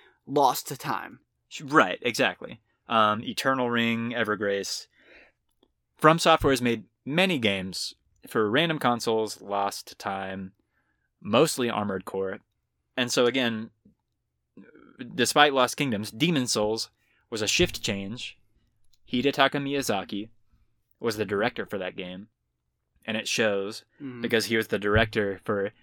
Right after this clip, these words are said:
Speaker 2: every other major Fo-, From Software game to come after that.
Speaker 1: Right.
Speaker 2: Dark Souls one, three, Sekiro, Bloodborne, Elden Ring.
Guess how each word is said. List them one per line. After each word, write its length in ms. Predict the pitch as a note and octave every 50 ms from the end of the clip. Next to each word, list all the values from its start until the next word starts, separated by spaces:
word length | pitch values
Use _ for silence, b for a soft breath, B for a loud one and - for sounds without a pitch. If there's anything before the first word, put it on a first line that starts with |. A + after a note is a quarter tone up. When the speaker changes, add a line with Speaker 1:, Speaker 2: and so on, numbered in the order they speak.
| _ _ _ _ _ _ _ _ _ _ -
Speaker 2:
every 340 | G#2+ G#2+ G2 G2 F#2+ G2+
other 300 | B2 D3+ C3+ A#2 A2 G#2+
major 320 | A2 A2 G#2 G#2+ G2+ A2 G#2
Fo-, 240 | - A2+ G2+ A2+ - -
From 200 | - A#2 G#2+ A2
Software 480 | - - A2 G#2 G2+ - A2+ G#2 G2
game 260 | G2 G#2+ G2 G2 G2 G2
to 80 | A#2
come 200 | - - G#2+ G#2+ -
after 280 | A2 G#2+ G#2 - G#2+ F2+
that. 260 | F2+ F2+ - - -
Speaker 1:
Right. 260 | D3+ D#3 E3 E3+ D3+
Speaker 2:
Dark 200 | B2+ A#2+ A#2+ A2+
Souls 300 | - - A#2+ A2+ G#2+ -
one, 460 | A2+ A2+ A#2 B2 B2+ C3 C3+ C3+ C#3 - _ _ _ _ _ -
three, 520 | - A#2 A2 A2+ A2+ A2 A2 G#2+ G#2+ G#2+ G#2+ _ _ _ _ _ _ -
Sekiro, 680 | - - - A#2 G#2 - A2 G#2 G#2 G2+ G2+ G2+ G2+ G2+ _
Bloodborne, 640 | - A2+ G#2+ G2+ G2+ G#2 G2+ G2 G2 G2 F#2+ F#2+ F#2 _ _ _ -
Elden 240 | G#2+ G2+ F#2+ G2+ G#2
Ring. 360 | A#2 C3 C3 C3+ C3 C3+ C3